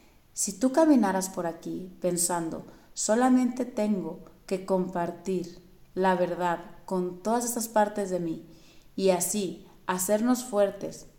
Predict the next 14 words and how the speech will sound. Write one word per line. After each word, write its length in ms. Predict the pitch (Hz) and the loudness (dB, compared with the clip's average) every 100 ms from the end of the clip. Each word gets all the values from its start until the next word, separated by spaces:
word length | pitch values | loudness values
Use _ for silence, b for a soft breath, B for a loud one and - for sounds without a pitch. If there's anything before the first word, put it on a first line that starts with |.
| - - - | -20 -20 0
para 500 | 185 180 175 160 190 | 4 4 4 0 -2
manifestar 1080 | 185 196 190 196 190 185 180 170 - 202 233 | 2 4 4 4 0 0 0 -2 0 2 2
el 160 | 226 | 0
reino", 400 | 180 180 180 262 - - - - - - - - - - - - _ - - - - - - - - - - - - - _ _ - - - - | -2 0 0 -4 -6 -14 -20 -20 -20 -20 -20 -20 -20 -20 -20 -20 _ -20 -20 -20 -20 -20 -20 -20 -20 -20 -20 -20 -20 -20 _ _ -20 -20 -20 -14
estarías 360 | 160 165 160 | -8 -6 -6
en 100 | 160 | -8
casa. 280 | 151 147 - - _ _ - - - - - - - - - - _ - - - - - - - - _ - - - - - - - - _ - - - - | -12 -14 -16 -18 _ _ -20 -20 -20 -20 -20 -20 -20 -20 -20 -20 _ -20 -20 -20 -20 -20 -20 -20 -20 _ -20 -20 -20 -20 -20 -20 -20 -20 _ -20 -20 -20 -14
La 80 | 185 | -10
fortaleza 560 | 185 180 180 185 202 247 | -6 -4 -2 -2 -2 -2
de 60 | |
la 60 | 233 | -2
unidad 420 | 196 180 175 220 - - - - - | -2 -2 -4 -6 -12 -20 -20 -20 -8
no 460 | 185 196 220 220 - | -2 0 0 -4 -6
tiene, 680 | 214 220 226 262 311 - | -2 0 0 -4 -6 -12